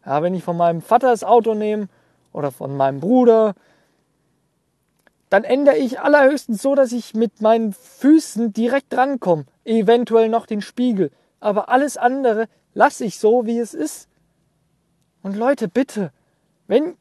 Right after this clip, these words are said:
ihr mal das Auto von jemand anderem benutzt, dann lasst es möglichstweise so, wie es ist. Möglicherweise, so wie ich zum Beispiel,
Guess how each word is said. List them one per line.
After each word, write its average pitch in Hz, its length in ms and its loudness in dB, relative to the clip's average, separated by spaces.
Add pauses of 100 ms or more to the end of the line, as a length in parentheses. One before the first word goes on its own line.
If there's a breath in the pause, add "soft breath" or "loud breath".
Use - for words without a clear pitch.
ihr 196 240 2
mal 156 420 -2 (920)
das - 200 -14 (100)
Auto 220 640 0 (200)
von 190 180 -4
jemand 202 300 -4
anderem 254 460 -2
benutzt, 240 680 -2 (2000)
dann 160 220 -4
lasst 190 360 -4
es 208 160 -6
möglichstweise 165 800 -2
so, 170 420 0
wie 170 140 -2
es 151 160 -4
ist. - 340 -8 (920)
Möglicherweise, 180 1120 0
so 156 200 -2
wie 180 100 0
ich - 180 -8
zum 165 180 -6
Beispiel, 151 520 -2